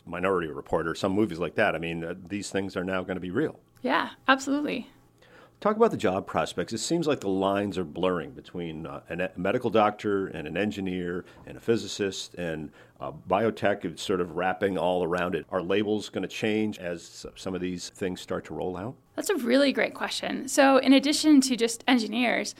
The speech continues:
Speaker 2: there's actually around the nation a, a theme popping up of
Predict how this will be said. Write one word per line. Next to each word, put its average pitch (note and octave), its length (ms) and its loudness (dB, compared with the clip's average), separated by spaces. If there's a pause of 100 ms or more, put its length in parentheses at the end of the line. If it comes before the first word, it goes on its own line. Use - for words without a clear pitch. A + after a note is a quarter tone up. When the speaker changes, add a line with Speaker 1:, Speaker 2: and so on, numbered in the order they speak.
(240)
Speaker 2:
there's B3+ 140 2
actually B3+ 500 6
around B3 440 4
the A#3+ 80 4
nation G#3 600 -4
a, G#3+ 440 2 (180)
a - 120 -4
theme B3 560 4
popping A3 360 -2
up G#3 260 0
of G#3 240 0